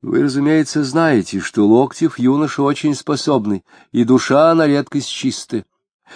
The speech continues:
Но жажда знания завлекла его в кружок гимназистов и гимназисток из богатых семей.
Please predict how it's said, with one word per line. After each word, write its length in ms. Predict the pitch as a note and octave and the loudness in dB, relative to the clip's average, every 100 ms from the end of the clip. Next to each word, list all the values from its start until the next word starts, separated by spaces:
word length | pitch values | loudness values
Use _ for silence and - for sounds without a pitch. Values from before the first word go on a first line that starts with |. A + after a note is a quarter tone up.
| - | -8
Но 220 | A2+ C#3+ D3+ | 0 2 4
жажда 560 | D3+ F3 F3+ D3+ F3+ | 4 4 2 2 2
знания 640 | D#3 A#2 C#3+ F3+ F#3 F#3 F3 | 2 4 4 4 2 -2 -2
завлекла 640 | D#3 D#3+ D#3+ - B2+ E3 | -2 0 0 2 4 4
его 180 | F3 F3 | 2 0
в 60 | - | 0
кружок 380 | D#3 C#3 E3+ | 0 2 2
гимназистов 760 | D3+ D#3+ D#3 D3+ C#3+ F3+ - F3 - | 2 2 2 2 0 -2 -4 -6 -4
и 80 | |
гимназисток 800 | D#3+ D3+ D3 B2+ F3 - F#3 - - - - | -4 0 0 2 0 -2 -10 -12 -14 -20 -2
из 180 | C#3+ B2+ | 2 2
богатых 480 | C#3 C#3 C#3+ C#3 | 2 2 2 0
семей. 440 | - - A#2 G2+ | -8 -6 -2 -2